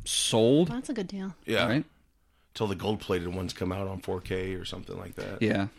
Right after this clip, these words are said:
Speaker 1: <laughs> That's gonna be the death of me if we ever get four K.
Speaker 3: We do have four K.
Speaker 1: Well, I know, I know. I'm just saying, like, if I buy four K or something like that,
Speaker 3: Oh,
Speaker 1: it's
Speaker 3: I know.
Speaker 1: just,
Speaker 3: I'm,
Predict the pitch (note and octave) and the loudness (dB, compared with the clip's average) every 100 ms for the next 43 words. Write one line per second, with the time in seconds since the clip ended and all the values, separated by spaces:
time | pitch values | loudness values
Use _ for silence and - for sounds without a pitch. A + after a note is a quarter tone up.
0 | - A3 C4 - C4 - D#4 - D#4+ - | -4 -4 -4 -8 -10 -6 -8 -4 -6 0
1 | D3+ - E3+ C#3 G#2+ G2+ G#2+ G2+ G#2+ G#2 | 2 6 8 10 8 8 8 8 8 8
2 | G2+ G2 A2 G#2 G#2 G2+ - A2+ G#2 - | 8 6 6 6 6 4 2 2 2 4
3 | G2 G2+ - - - - - - A#2 E3+ | 4 4 2 -8 -18 -20 -20 -2 4 4
4 | B3 - A#2+ G#2+ G2 F2+ F#3+ F3+ F3+ F#3+ | 4 0 -2 0 -2 6 8 10 10 12
5 | D3 A#2 C#3+ D3 B2+ B2+ - C3 A#2 G#2 | 12 10 12 12 12 10 6 8 8 8
6 | G2+ - _ _ - A2 G#2+ G#2 G2 F#2+ | 6 2 _ _ -6 2 4 6 4 4
7 | G#2 A2+ G#2+ G2 F#2+ - - G2+ G#2 G#2 | 0 2 4 4 4 0 0 0 0 4
8 | C#3+ B2 A#2 G#2+ A2+ C3 | 4 6 4 2 4 2